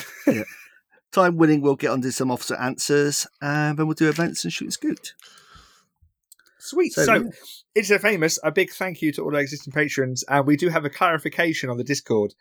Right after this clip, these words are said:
Speaker 1: Um, Rich Nutter is his actual name, unfortunately. It's not a pseudonym for, uh, Richard Branson or, yeah, Elon Musk. But that's exactly what Richard Branson and Elon Musk would say if they wanted to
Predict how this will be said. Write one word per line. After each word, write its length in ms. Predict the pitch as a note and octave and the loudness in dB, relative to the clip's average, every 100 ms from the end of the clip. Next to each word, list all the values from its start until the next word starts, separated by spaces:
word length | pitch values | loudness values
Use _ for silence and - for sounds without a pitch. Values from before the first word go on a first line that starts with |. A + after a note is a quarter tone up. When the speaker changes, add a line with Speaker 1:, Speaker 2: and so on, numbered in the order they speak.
| _ _ _ _ | _ _ _ _
Speaker 1:
Um, 440 | A#2 B2 B2 B2+ - _ | 2 4 2 0 -8 _
Rich 320 | C#3 E3 - D3 | 0 2 0 -2
Nutter 340 | D#3 - C#3+ | -2 2 2
is 220 | - C3+ | 4 0
his 120 | B2+ | 0
actual 280 | C3 B2+ - | 0 0 -2
name, 380 | B2+ A#2+ G#2+ G#2 G#2+ | 0 0 0 -4 -10
unfortunately. 520 | A2 A#2 A2+ - A2 | -6 -4 -4 0 0
It's 100 | G#2+ | 0
not 100 | A#2 | -2
a 20 | |
pseudonym 540 | A2 C3+ A#2+ A2 G#2 G#2 _ - | 2 4 4 2 -4 -6 _ -8
for, 400 | - G#2 G#2 G#2 - | 2 4 4 0 -4
uh, 220 | G#2 G2 | -2 -2
Richard 280 | A2 G2+ G2+ | -4 -8 -4
Branson 540 | A2 G#2 - G#2 G2+ - | -2 -2 -2 -6 -8 -12
or, 380 | - F#2+ F#2 F#2 _ _ _ _ _ - | -4 -2 0 -4 _ _ _ _ _ -4
yeah, 100 | F#2+ | -2
Elon 340 | G2 G#2 G2 | 0 -2 -4
Musk. 280 | G#2 - - - _ _ _ _ _ _ _ _ _ | -6 -6 -10 -16 _ _ _ _ _ _ _ _ _
But 140 | B2 | -4
that's 240 | A#2+ C3+ - | 0 0 0
exactly 300 | B2+ B2+ A2 | 0 0 2
what 140 | A#2 - | 0 0
Richard 260 | B2+ A#2+ G#2+ | -4 -4 -4
Branson 320 | A2+ A2 A2+ | -4 -6 -8
and 100 | A2+ | -8
Elon 120 | A2+ | -8
Musk 200 | A2+ - | -10 -10
would 100 | G#2+ | -6
say 200 | - A#2+ | -2 -2
if 140 | F#2+ - | -2 -4
they 140 | G#2 | -4
wanted 240 | G2 F#2+ - | -2 -4 -6
to 160 | G2 | -8